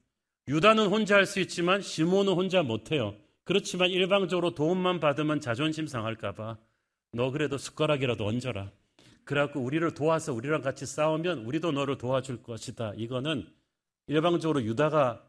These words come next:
다 손해봐야 되는 게임이지만 유다는 형제 시몬을 그렇게 쪼그라들고 죄짓고 이렇게 위축된 형제를 같이 끌고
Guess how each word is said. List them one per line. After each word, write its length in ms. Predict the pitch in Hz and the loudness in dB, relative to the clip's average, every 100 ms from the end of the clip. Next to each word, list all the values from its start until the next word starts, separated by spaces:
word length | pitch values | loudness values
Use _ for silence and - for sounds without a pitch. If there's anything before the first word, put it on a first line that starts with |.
| _ | _
다 400 | - 113 123 123 | -10 -6 -6 -8
손해봐야 540 | - 135 143 143 151 139 | -6 -2 0 2 2 2
되는 440 | 127 120 107 - _ | 0 0 -2 -8 _
게임이지만 840 | - 127 139 127 123 127 156 110 - _ _ - | -6 -2 -2 -2 -6 -4 -4 -6 -14 _ _ -10
유다는 440 | 120 135 135 139 123 | -6 -2 -2 -2 -2
형제 340 | 170 151 151 | -2 -2 -4
시몬을 680 | 139 135 127 123 123 110 92 _ _ _ _ _ | -6 -4 -4 -4 -4 -6 -10 _ _ _ _ _
그렇게 380 | 165 196 - 175 | -6 -2 -2 -2
쪼그라들고 920 | - 139 160 156 156 139 135 143 135 | -2 -4 0 0 0 -6 -4 -6 -6
죄짓고 960 | - 120 113 135 - - 135 139 139 _ _ _ - | -6 -6 -4 -8 -10 -8 -4 -4 -6 _ _ _ -8
이렇게 320 | 143 143 139 | -6 -4 -4
위축된 720 | 127 160 - 165 - 160 147 | -4 -6 -8 -10 -2 0 0
형제를 400 | 151 170 160 156 | 0 0 0 -2
같이 400 | 147 143 - 170 | -2 -4 -4 -10
끌고 560 | - 151 139 143 170 | -2 0 0 0 0